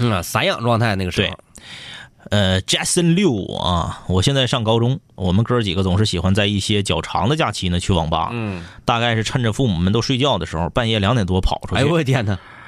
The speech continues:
Speaker 2: 啊，然后呢，吃网吧里面给做的啊，这个每次这种时候就特别兴奋。
Speaker 1: 嗯。
Speaker 2: 打英雄联盟倍儿有精神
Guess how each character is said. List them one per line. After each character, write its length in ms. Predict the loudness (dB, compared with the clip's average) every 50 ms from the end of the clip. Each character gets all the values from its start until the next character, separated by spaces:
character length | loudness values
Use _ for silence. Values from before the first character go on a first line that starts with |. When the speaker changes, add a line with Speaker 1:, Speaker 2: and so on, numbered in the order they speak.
| -20 -20 -12 -2
Speaker 2:
啊， 420 | 0 2 2 4 2 2 0 0 0
然 180 | 0 0 2 2
后 120 | 2 2
呢， 260 | 2 2 2 2 2
吃 240 | 0 -2 0 0 2
网 180 | 2 2 0 0
吧 200 | 0 0 0 -2
里 100 | -2 -2
面 180 | -2 -2 -2 -2
给 120 | -4 -6
做 260 | -2 0 0 2 2
的 120 | 0 -2 -10 -14 -20 -20 _ -4 -2
啊， 260 | 0 0 0 -2 -4 -6 -10 -8
这 160 | -4 -4 -2 0
个 140 | 0 2
每 160 | 2 2 0 0
次 260 | 0 0 0 0 -2 -6 _ _ _ _ -12 -10 -2
这 120 | 0 0 0
种 120 | 0 -4
时 140 | -4 -4 -2
候 100 | -2 0
就 140 | 0 0 0
特 140 | 0 -2
别 100 | 0 0
兴 260 | 0 2 2 2 2 2
奋。 160 | 2 0 -2 _ _ -2
Speaker 1:
嗯。 300 | -2 0 0 -2 -4 -6 -12 -20 -20 -20 -8 -4
Speaker 2:
打 180 | -2 -2 0 0
英 160 | 2 2 2
雄 100 | 4 2
联 140 | 2 2 2
盟 160 | 2 0 2
倍 100 | 0 0
儿 80 | 0
有 120 | 0 0 0
精 200 | 0 2 2 2
神 80 | 2